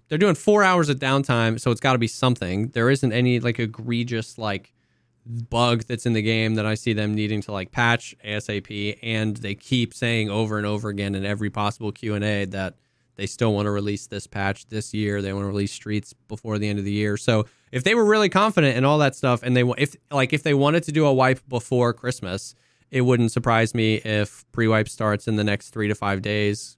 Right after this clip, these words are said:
goes for one or two week, and then we get wiped. So we'll see. Um, I mean, at this point, I'm just like, "We'll wait and see." It was just more of, like, an interesting anecdote that they said, "Hey, we're doing a, an update tomorrow." And so it was like, could be.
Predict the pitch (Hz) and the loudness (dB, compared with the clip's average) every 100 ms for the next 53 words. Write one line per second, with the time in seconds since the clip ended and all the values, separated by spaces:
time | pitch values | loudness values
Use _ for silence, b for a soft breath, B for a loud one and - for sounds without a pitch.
0 | _ 113 107 - 107 104 101 104 101 98 | _ -2 -2 -2 -4 -2 0 0 0 -2
1 | 101 - 104 98 101 98 - 104 101 98 | -4 -4 -4 -2 -2 -4 -8 -10 -8 -6
2 | 98 98 95 - _ _ _ 110 104 - | -6 -8 -10 -12 _ _ _ -6 -6 -6
3 | - 104 - _ - 254 - 175 180 - | -6 -6 -8 _ -4 -2 0 2 2 0
4 | 156 151 - 160 165 156 185 - 135 117 | -4 -4 -2 2 2 2 0 0 2 2
5 | 113 - 107 110 107 110 104 - 110 107 | 0 0 0 2 2 0 0 0 0 2
6 | 127 - 120 113 113 110 101 117 113 117 | 0 0 0 2 0 -2 -6 -8 -6 -6
7 | - 101 107 110 - 98 90 104 101 - | -6 -4 -2 -2 -2 -8 -8 -10 -10 -8
8 | 113 175 180 156 156 156 147 143 - _ | 0 2 2 2 2 2 2 0 -4 _
9 | _ _ 131 135 127 107 110 98 98 101 | _ _ 0 0 0 -4 -4 -2 -2 -4
10 | - 113 104 104 98 95 104 - _ _ | -8 -10 -6 -6 -6 -8 -12 -18 _ _
11 | _ _ _ _ 151 185 160 | _ _ _ _ -8 -6 -8